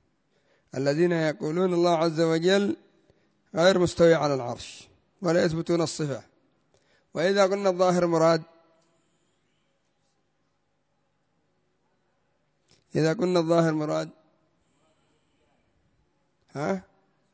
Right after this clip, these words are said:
إن قلنا الظاهر مراد وسكتنا، يأخذ الممثل من هذا اللفظ أنه، أن الظاهر أن الله يعني على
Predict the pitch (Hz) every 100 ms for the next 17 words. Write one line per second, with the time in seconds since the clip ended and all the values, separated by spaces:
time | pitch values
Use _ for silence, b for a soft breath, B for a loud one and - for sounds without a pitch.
0 | _ _ _ _ _ _ - 175 190 175
1 | 214 214 190 202 202 190 175 175 185 170
2 | 175 160 185 196 185 170 170 202 180 175
3 | 170 165 190 - 185 170 156 170 185 175
4 | 160 175 190 175 175 185 180 190 202 196
5 | - 165 - 175 180 175 180 190 208 190
6 | 175 180 175 185 196 202 - _ _ _
7 | _ _ _ _ 135 165 160 190 175 170
8 | 180 175 170 165 151